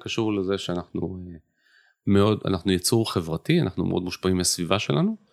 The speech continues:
הסביבה שלנו מגדירה לנו, אה, את המונחים של מה זה, מה זה הרבה, מה זה קצת,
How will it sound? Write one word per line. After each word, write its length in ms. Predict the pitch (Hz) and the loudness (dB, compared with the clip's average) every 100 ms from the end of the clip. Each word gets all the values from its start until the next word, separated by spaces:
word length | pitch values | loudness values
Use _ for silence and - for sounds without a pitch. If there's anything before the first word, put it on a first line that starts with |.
| _ - - _ - | _ -20 -20 _ -6
הסביבה 360 | 110 - 95 107 | -2 0 2 2
שלנו 200 | 113 107 | 2 2
מגדירה 380 | 95 92 95 104 | 2 2 2 2
לנו, 320 | 98 92 87 | 2 2 0
אה, 120 | 87 | -2
את 140 | - | -2
המונחים 560 | 87 85 90 90 - 95 | -2 0 0 0 0 0
של 240 | - 85 78 _ _ _ _ _ - | 0 -6 -8 _ _ _ _ _ -2
מה 180 | 95 | 0
זה, 460 | 101 104 101 95 90 - - | 2 2 2 2 0 -4 -6
מה 160 | 92 | -2
זה 140 | 98 101 | 2 2
הרבה, 220 | 87 87 80 _ _ - | 2 0 -2 _ _ -4
מה 100 | 82 | -2
זה 100 | 92 | -2
קצת, 400 | - 82 - | 0 0 -2